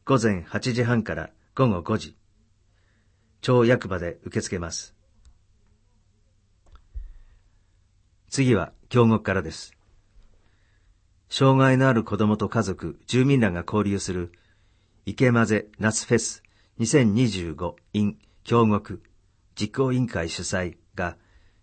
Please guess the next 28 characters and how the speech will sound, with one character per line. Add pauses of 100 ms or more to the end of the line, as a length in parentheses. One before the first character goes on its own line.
町
総
合
体
育
館
を
主
会
場
に
開
か
れ、 (420)
お
よ
そ
千
人
が
親
睦
を
深
め
ま
し
た。